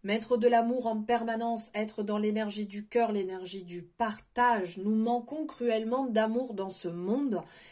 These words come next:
Et ici, on vous rappelle d'y mettre cette présence dans ce que vous faites. Pensez amour plutôt que attaquer les gens, plutôt que chercher à se défendre, à parler au-delà. L'amour plus que tout au premier plan.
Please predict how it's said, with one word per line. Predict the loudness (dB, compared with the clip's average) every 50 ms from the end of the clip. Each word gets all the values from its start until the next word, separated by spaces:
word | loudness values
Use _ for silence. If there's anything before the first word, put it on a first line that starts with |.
| -20 _ -2
Et | -2
ici, | 0 0 -2 -2 -2 -2 0 0
on | 0 -2
vous | -2 -4 -4 -4 -4
rappelle | -4 -2 -2 -2 -2 0 0 0 0 0 0 -4 -6
d'y | -8 -8 -6 -4
mettre | -2 -2 -2 -4 -6 -6 -6
cette | -4 -4 -2 -4 -4 -6
présence | -4 -4 -2 -2 -2 -2 -4 -4 -6
dans | -6 -6
ce | -4 -4 -4
que | -2 -4
vous | -6 -6 -6 -10 -10
faites. | -10 -10 -8 -4 -2 -2 -2 -2 -4 -8 -10 -12 -14 -20 -20 -10 -2
Pensez | 2 2 4 4 4 6 6 6 6 4 4 4
amour | 4 4 4 4 2 2 2 2 0 0 2 0 -2 -2
plutôt | -4 -8 -10 -10 -6 -2 0 0 0
que | 0 -2 -6 -4 -2
attaquer | -2 -2 0 0 -2 -2 -2 -2 -4
les | -2 -2 -2
gens, | -2 -2 -2 -2
plutôt | -4 -6 -8 -6 -6 -6
que | -4 -4
chercher | -4 -4 -4 -4 -4 -4 -6 -4 -2 -2
à | -2 -2
se | -4 -4
défendre, | 0 0 0 0 -2 -4 -2 -2 -2 0 -2 -2 -4 -4
à | -6 -6 -2
parler | 0 0 0 0 0 -2 -2 -2 -2 -2 -2 -6 -8 -16 -20 -20 -20 _ 0
au-delà. | 2 2 2 2 0 0 0 2 2 2 0 0 -2 -6 _ _ _ _ _
L'amour | -2 2 4 4 4 4 2 0 0 -2 -4 -8
plus | _ -12 -8 -6 -4 -2 -2 -2
que | -2 -4
tout | -6 -6 -8 -8 -6 -6 -4 0
au | 0 0
premier | 0 -2 -4 -6 -4 -2 -2 -2 -2 -2
plan. | -2 -2 -2 -2 -2 -4